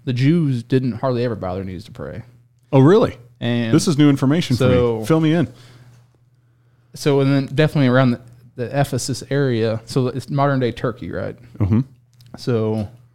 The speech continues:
Speaker 1: the, uh, the Turks actually, to pray on your knees, they thought it was, uh, not manly. They thought it was, uh,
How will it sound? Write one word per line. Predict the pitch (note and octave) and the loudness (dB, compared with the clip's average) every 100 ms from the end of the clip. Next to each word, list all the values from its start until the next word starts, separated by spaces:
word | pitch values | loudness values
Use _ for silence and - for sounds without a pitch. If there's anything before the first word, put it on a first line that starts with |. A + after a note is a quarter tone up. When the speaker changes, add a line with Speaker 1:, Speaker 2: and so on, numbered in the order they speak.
| _ _ _ _ _ | _ _ _ _ _
Speaker 1:
the, | - A2+ G#2+ | -4 -2 -2
uh, | A2+ B1+ G#1 - - _ - | -6 -10 -14 -16 -20 _ -8
the | |
Turks | C#3 - D#3 D3+ - | -6 0 -2 -2 -2
actually, | C#3 D3+ - - B2 A2+ A2+ _ _ _ _ - | 2 2 0 -6 -4 -4 -6 _ _ _ _ -12
to | B2 | -12
pray | - D#3 D#3 D3 | -4 0 2 2
on | |
your | B2 | 0
knees, | A2+ D3+ D3+ A#2 A2 A2 - - - | -2 0 0 0 -2 -6 -12 -20 -8
they | B2 | -2
thought | C#3 B2+ A#2 | 2 2 2
it | |
was, | A2 A2+ G#2+ - | 0 -2 -4 -10
uh, | C#2+ - - - _ _ _ _ _ _ _ - | -12 -12 -14 -18 _ _ _ _ _ _ _ -10
not | A#2+ A#2+ A#2+ A#2+ - - | -4 -2 -2 -4 -6 -6
manly. | A2+ A2+ A2+ - C3 | -4 -4 -6 -12 -12
They | C3 | -6
thought | C3 A#2+ | -2 -2
it | |
was, | A2+ A2 G#2+ | -2 -6 -6
uh, | F#2+ F#2+ F#2+ | -8 -8 -10